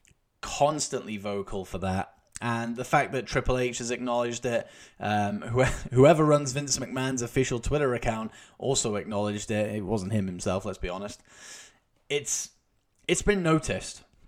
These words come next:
that Cardiff is an insane crowd, and we also get to see, um, we also get to see live tapings there,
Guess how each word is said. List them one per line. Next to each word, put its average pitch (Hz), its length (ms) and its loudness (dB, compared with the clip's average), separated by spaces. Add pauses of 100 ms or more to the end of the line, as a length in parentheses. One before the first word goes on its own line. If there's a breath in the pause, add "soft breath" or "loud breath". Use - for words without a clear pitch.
(580)
that 110 140 -6
Cardiff 113 400 0
is 98 120 -4
an 98 120 -6
insane 98 440 -6
crowd, 85 440 -6 (100)
and 98 500 -8 (840)
we 120 120 -4
also 127 300 2
get 117 320 -2
to 120 100 -6
see, 107 680 0 (840 soft breath)
um, 98 800 -4 (920)
we 127 100 -4
also 123 140 -4
get 127 100 -4
to - 60 -8
see 123 120 0
live 110 360 0
tapings 101 640 -4
there, 98 400 -2